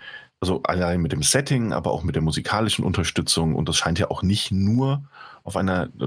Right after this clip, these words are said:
auf, auf, auf einem tropischen Gebiet oder unter Wasser und so zu spielen, sondern wir haben auch urbanere Lebensräume gesehen. Ähm, ich bin gespannt drauf, absolut. Am Ende muss man natürlich mal abwarten. Der Trailer selbst war aber echt,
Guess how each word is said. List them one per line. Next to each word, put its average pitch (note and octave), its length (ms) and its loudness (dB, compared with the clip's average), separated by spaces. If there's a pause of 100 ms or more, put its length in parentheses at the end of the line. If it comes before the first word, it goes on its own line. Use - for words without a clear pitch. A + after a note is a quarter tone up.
auf, - 240 -2
auf, - 280 -2
auf - 180 -2
einem D#2+ 200 0
tropischen C3 400 0
Gebiet - 360 -2
oder - 180 -2
unter D#2+ 220 -2
Wasser F2+ 260 2
und F2+ 100 0
so E2 100 0
zu E2+ 180 0
spielen, E2+ 420 0 (420)
sondern E2+ 200 -2
wir D#2 80 2
haben E2 100 2
auch - 80 -4
urbanere F2+ 560 0
Lebensräume F2+ 640 0
gesehen. E2+ 440 0 (960)
Ähm, E2 300 0 (320)
ich - 80 -6
bin D#3+ 140 4
gespannt D#3 440 0
drauf, E3+ 320 -2
absolut. C#3+ 500 0 (600)
Am G2 140 -2
Ende G2 180 2
muss F2+ 200 0
man F2 100 2
natürlich D#2 260 0
mal - 80 0
abwarten. - 340 0
Der E2 100 0
Trailer - 340 0
selbst D3+ 300 0
war - 60 2
aber C3 140 -2
echt, - 240 -4